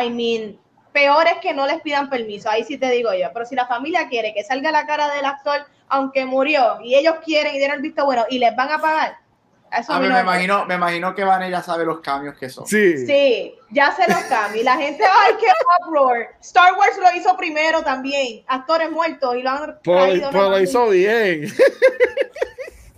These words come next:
Speaker 3: Sí, te
Speaker 1: Bueno,
Speaker 3: pones Star Wars,
Speaker 1: el problema
Speaker 3: ¿cuándo?
Speaker 1: aquí es que no se ven bien, pero
Speaker 3: Ajá.
Speaker 1: igualmente se les pagó a las personas que se tenían que pagar para poder traer a esas personas nuevamente.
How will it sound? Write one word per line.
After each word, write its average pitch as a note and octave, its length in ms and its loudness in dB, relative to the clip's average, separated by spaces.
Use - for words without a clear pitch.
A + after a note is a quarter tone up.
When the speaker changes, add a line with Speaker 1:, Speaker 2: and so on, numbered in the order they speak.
Speaker 3:
Sí, F4+ 120 0
te D#4 80 -6
Speaker 1:
Bueno, D4 260 4
Speaker 3:
pones C4+ 120 2
Star A3+ 240 -2
Wars, A#3+ 140 4
Speaker 1:
el E4+ 60 0
problema E4 300 4
Speaker 3:
¿cuándo? F#4+ 240 6
Speaker 1:
aquí F4+ 80 -4
es - 100 -2
que D#4 160 -2
no D4+ 140 -4
se D#4 200 0
ven D4 240 -2
bien, G#3 540 -8
pero C4+ 400 2
Speaker 3:
Ajá. D4 220 0
Speaker 1:
igualmente D#4+ 600 0
se C#4 140 -2
les C4 160 0
pagó A#3 260 0
a B3 60 4
las D4 160 -4
personas C#4 340 -4
que C#4 100 -4
se C4+ 120 -12
tenían A#3 340 -6
que C4+ 140 -2
pagar B3 460 2
para G#3 340 -2
poder G3+ 280 -4
traer A#3 240 0
a A#3+ 40 -4
esas B3 180 -10
personas A#3 340 -8
nuevamente. G#3 540 -10